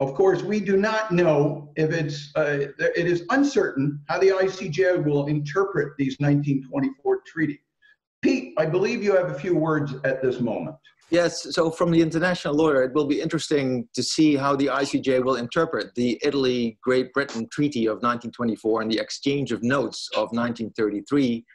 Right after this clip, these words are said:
Speaker 2: that Somalia and Kenya inherited from the colonial powers. Now, Somalia and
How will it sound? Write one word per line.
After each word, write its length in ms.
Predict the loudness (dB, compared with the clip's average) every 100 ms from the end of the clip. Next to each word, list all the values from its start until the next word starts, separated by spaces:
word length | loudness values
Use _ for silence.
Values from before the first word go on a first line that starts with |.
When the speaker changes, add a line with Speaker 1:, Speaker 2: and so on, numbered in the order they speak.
| _ _ _ _
Speaker 2:
that 340 | 0 0 0 -2
Somalia 460 | -4 0 0 0
and 120 | -4
Kenya 520 | -2 -2 -2 -2 -2 -4 -4
inherited 680 | -8 -4 -2 -2 -2 -10 -14 -8
from 240 | -6 -4
the 80 | -4
colonial 460 | -2 -2 -2 -4 -2
powers. 420 | -2 -2 -4 -12 -20 _ _ _ _ _ -6
Now, 80 |
Somalia 580 | -6 -2 0 0 0 -2
and 140 | -2